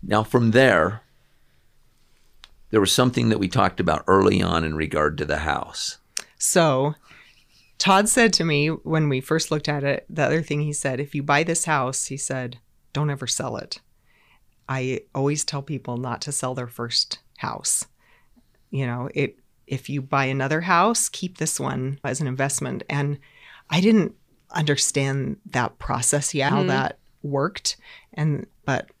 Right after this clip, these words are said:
Speaker 2: I thought, "Okay, I'll keep that in the back of my mind." And he said, "Unless," um, he said, "what you need to know about this property is it is next to a,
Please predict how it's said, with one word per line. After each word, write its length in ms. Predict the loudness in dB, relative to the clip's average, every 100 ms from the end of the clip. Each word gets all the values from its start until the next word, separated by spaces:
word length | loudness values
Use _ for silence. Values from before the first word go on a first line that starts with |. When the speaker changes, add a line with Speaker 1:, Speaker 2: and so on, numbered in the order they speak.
| _
Speaker 2:
I 100 | -8
thought, 260 | -4 -4 -4
"Okay, 260 | -6 -4
I'll 120 | -4
keep 200 | -4 -6
that 140 | -4 -4
in 80 | -4
the 40 |
back 220 | -2 -2
of 60 | -2
my 140 | -4
mind." 420 | -2 -4 -4 -6 -8 -20 -20 -20 -20
And 160 | -2 0
he 80 | 2
said, 520 | 0 0 0 -2 -6 -14 _ _ _ _ _ _ _
"Unless," 920 | -4 -2 -2 -2 0 0 0 -2 -2 -4 _ _ _ -6
um, 520 | -4 -4 -6 -8 -10 _ _ _ _
he 180 | -6
said, 200 | -2 -2
"what 180 | -2 -2
you 100 | -2
need 220 | -2 -2 0
to 80 | 2
know 200 | 2 2
about 480 | 0 0 -2 -4
this 180 | -6 -6
property 640 | -4 -4 -4 -2 -4 -4 -6
is 180 | -6 -4
it 140 | -4 -4
is 220 | -6 -4
next 560 | -4 -2 -4 -2 -4 -2
to 580 | -4 -4 -2 -2 -2 -6 -12 -20 -20 _ _ _ -4
a, 480 | -2 0 -2 -4